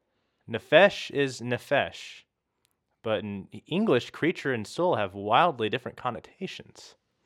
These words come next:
And so this is precisely why we need to go back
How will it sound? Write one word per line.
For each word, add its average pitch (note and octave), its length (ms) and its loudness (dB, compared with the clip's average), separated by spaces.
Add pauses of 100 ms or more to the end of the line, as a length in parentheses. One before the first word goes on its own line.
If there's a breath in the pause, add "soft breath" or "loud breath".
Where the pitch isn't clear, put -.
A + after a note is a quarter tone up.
(800)
And A#2 120 -8
so B2 160 -2
this C#3 140 -6
is D3+ 140 -4
precisely B2+ 640 -4
why A#2 220 4
we A2 200 -2
need C3 560 0 (680)
to - 80 -14
go A2+ 240 2
back B2+ 460 2